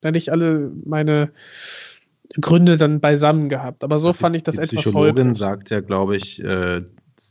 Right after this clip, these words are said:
Speaker 2: dass sie rein will, weil sie es irgendwie selbst sehen will oder so. Das reicht mir
Speaker 1: Genau.
Speaker 2: auch noch. Wenn du
Speaker 1: Das,
Speaker 2: halt
Speaker 1: das
Speaker 2: irgendwie, wenn du so zehn, zwölf Teams da reinschickst, äh, und die
Speaker 1: Mhm.
Speaker 2: alle nicht wiederkommen.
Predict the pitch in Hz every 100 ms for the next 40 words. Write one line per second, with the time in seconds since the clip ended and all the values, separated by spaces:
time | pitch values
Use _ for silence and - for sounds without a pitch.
0 | _ - 104 - 98 92 87 92 92 92
1 | 92 90 90 92 90 95 - - 90 87
2 | 90 80 90 92 87 90 82 - 87 87
3 | 90 85 80 82 - - - _ _ _
4 | _ 92 - 92 - 190 160 139 - 82
5 | - - 92 92 90 - 95 95 - 95
6 | 92 95 95 98 - 104 101 101 98 101
7 | 98 - 110 107 110 95 98 98 107 98
8 | - - - 92 92 92 - 76 92 95
9 | 95 95 98 101 98 98